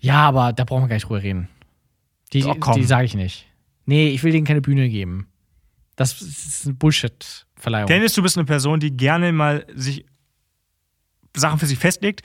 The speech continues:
Speaker 2: Die goldene Himbeere ist schlecht und es ist schlimm.
Speaker 1: Ja.
Speaker 2: Und dann kommst du auch niemals von weg, ne?
Speaker 1: Nee, weil ich find die einfach scheiße. Ich find, die goldene Himbeere ist Bullshit. Das ist eine reine P-R-Scheiße.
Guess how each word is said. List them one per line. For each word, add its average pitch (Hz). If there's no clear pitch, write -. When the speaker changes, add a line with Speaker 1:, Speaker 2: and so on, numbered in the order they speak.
Speaker 2:
Die 127
goldene 165
Himbeere 160
ist 120
schlecht 160
und 180
es 135
ist 135
schlimm. 117
Speaker 1:
Ja. 160
Speaker 2:
Und 147
dann 147
kommst 185
du 196
auch 156
niemals 180
von 165
weg, 127
ne? 170
Speaker 1:
Nee, 247
weil 180
ich 196
find 240
die 190
einfach 165
scheiße. 262
Ich 131
find, 170
die 180
goldene 185
Himbeere 196
ist -
Bullshit. 214
Das 131
ist 139
eine 156
reine 180
P-R-Scheiße. 156